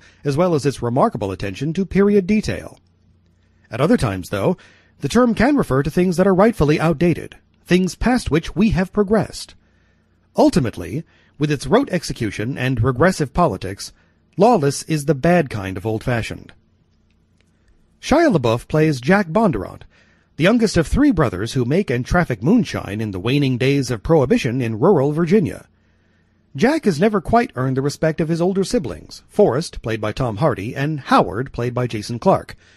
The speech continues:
When the order of things gets upset by some intruding Chicagoans, a criminal played by Gary Oldman and a cop played by Guy Pearce,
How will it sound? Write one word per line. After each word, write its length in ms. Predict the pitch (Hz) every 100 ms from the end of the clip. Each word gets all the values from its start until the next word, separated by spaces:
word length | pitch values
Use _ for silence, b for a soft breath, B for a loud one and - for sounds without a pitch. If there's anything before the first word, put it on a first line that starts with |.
| b b b b b _ -
When 140 | 156
the 100 | 160
order 220 | 190 285
of 80 | 123
things 260 | - 123 127
gets 180 | 143 -
upset 440 | - 220 139 -
by 180 | 113 113
some 220 | - 113
intruding 480 | 104 - 226 156 104
Chicagoans, 720 | - 135 226 101 92 180 - _ _ -
a 40 | -
criminal 440 | - 175 101 131
played 240 | 143 117
by 100 | 107
Gary 240 | 104 131 113
Oldman 500 | 120 117 98 120 87
and 140 | 110
a 40 | 104
cop 300 | 202 233 -
played 220 | 131 113
by 140 | 110
Guy 180 | 117 104
Pearce, 400 | - 277 226 -